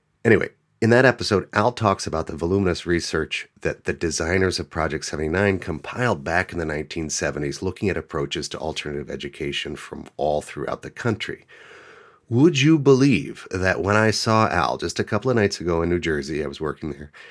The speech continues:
I was all fired up to tell him about this episode. He had a twinkle in his eye like,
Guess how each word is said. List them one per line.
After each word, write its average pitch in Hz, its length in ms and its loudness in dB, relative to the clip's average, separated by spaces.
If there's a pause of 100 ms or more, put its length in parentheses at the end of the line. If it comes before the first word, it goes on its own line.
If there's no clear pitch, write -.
(460)
I 101 60 0
was 95 140 0
all 131 220 8
fired 131 280 6
up 110 100 2
to 101 80 -4
tell 95 160 0
him 90 80 0
about 82 240 0
this 82 180 -4
episode. 73 540 -4
He 107 140 -4
had 101 80 2
a 95 60 -4
twinkle 185 440 2
in 185 80 4
his 113 140 2
eye 82 200 4
like, 69 360 -4